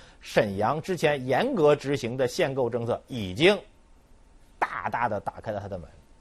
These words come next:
细节在哪里呢？就是这个细节啊，有的是官方在解释，我们不是一个全面的取消限购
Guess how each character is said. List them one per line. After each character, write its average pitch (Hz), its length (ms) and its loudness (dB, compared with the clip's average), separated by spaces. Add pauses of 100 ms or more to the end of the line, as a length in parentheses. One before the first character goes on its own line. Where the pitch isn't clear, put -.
(360)
细 - 240 -6
节 185 100 4
在 180 100 4
哪 156 160 2
里 131 140 0
呢？ 127 180 -4 (520)
就 214 80 -2
是 226 80 2
这 247 60 6
个 240 60 6
细 262 200 0
节 190 100 6
啊， 185 140 12
有 131 120 4
的 131 60 2
是 151 60 2
官 180 180 6
方 175 100 4
在 170 120 4
解 110 140 -4
释， 113 80 -4
我 113 120 -2
们 107 100 -6
不 170 120 -2
是 339 120 -4
一 302 60 -6
个 202 80 0
全 151 180 -4
面 160 140 -4
的 143 60 -4
取 117 160 -10
消 117 120 0
限 113 220 -8
购 101 120 -8